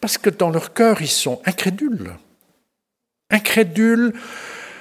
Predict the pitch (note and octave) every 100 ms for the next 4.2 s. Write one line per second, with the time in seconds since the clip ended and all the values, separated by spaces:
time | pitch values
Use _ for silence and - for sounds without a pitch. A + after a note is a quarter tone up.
0 | - - - - - _ - C#3 C#3 -
1 | F#3 - G#3 F#3+ G3 F3 E3 G3+ G#3 G#3+
2 | G3+ - - _ - G3+ G#3 - F#3+ C#3+
3 | F#3 D#3+ D#3 F#3 E3 D#3 F#3 G3 G3+ G3
4 | -